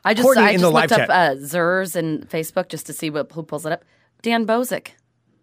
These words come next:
Speaker 1: He's a Zers user.
Speaker 2: Bozick, stop it. Uh, so,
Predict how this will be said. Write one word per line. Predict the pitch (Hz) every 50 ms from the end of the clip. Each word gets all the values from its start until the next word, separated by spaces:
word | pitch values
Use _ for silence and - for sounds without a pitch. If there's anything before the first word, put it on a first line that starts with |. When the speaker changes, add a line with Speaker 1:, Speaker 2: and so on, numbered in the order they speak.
| _ _
Speaker 1:
He's | - 190 190
a | 214 196
Zers | 170 156 175 170 160 156 151 143
user. | 165 156 151 147 160 147 139 139 -
Speaker 2:
Bozick, | 160 156 156 147 - 175 - - -
stop | - - - - - - 143 110 -
it. | 120 - - - - - - - - - -
Uh, | 143 147 143 139
so, | - - - 180 180 175 165 160 156